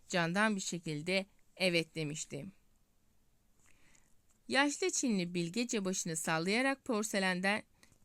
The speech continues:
genç kıza, "Çok mükemmel bir kocan olacak." demişti.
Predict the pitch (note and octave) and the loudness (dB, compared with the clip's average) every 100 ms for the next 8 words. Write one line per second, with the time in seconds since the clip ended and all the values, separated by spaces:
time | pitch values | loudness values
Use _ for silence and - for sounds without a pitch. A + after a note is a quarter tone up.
0 | - G3+ G3 - E3+ E3+ D3+ F#3 _ _ | 0 2 2 -2 -6 -4 -6 -8 _ _
1 | - _ - - G3 E3+ - F3 E3 E3+ | -20 _ -6 -6 -4 -8 -2 0 2 2
2 | G#3+ A3 A3+ A3 G3+ G3 F#3 F3 F3 D#3+ | 2 2 -2 -2 0 2 2 0 0 -2
3 | D#3+ D#3+ D#3 - D#3 F3+ | -2 -6 -6 -6 -8 -10